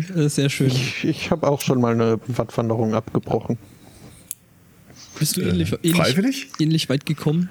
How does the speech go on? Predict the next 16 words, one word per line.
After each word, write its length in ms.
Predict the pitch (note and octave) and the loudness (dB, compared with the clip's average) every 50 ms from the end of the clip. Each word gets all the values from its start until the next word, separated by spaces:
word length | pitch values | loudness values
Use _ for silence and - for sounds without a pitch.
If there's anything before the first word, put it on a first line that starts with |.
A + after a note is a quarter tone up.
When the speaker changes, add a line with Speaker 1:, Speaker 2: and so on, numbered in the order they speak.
| - - - | -4 -4 -2
Speaker 3:
Bist 200 | A#2+ A#2 - - | -2 0 0 0
du 80 | A#2+ | -2
zu, 120 | - - D#3 | 0 2 2
Speaker 2:
Ähm, 160 | D3+ C#3+ A#2+ | 2 2 2
Speaker 3:
zu 180 | D#3+ D#3+ D3+ C#3 | 2 2 2 4
einer 100 | - D3 C#3+ C#3 C3+ | 4 4 4 4 2
Speaker 2:
ja. 0 | C3 | 2
Speaker 3:
Wattschwimmung 600 | C3+ - - - - A#2 C3 E3+ F#3 F#3 F3+ F3 E3+ | 2 2 2 2 2 2 2 2 2 2 2 2 2
über-, 200 | C#3 D#3 D#3 F2+ | 2 2 2 2
übergegangen, 560 | C3+ D3 E3 D#3+ E3 D#3 D#3+ E3 F3+ F3+ D#3 | 0 0 0 0 0 0 2 2 2 2 2
oder? 320 | C3 B2 A#2 A#2 A2+ G#2+ A2+ D#3+ - - - - - - - - - - - - - - | 2 2 2 2 2 0 -2 -4 -8 -12 -12 -12 -12 -12 -16 -16 -18 -20 -20 -20 -6 0
Speaker 2:
Nee, 240 | - F3 F#3 G#3+ A3 | 2 4 6 6 6
es 160 | G#3+ F#3+ D#3 | 6 4 4
ist 220 | D#3+ E3 D3 C#3 D#3 | 4 2 4 4 4
irgendwie, 680 | D#3+ D#3 E3 D3+ C#3+ C#3+ - - D3+ C#3+ C#3+ C#3 C3+ C3 | 4 4 4 4 2 2 2 2 2 4 6 6 6 6
äh, 300 | B2+ A#2+ B2 B2 B2 | 6 6 6 4 4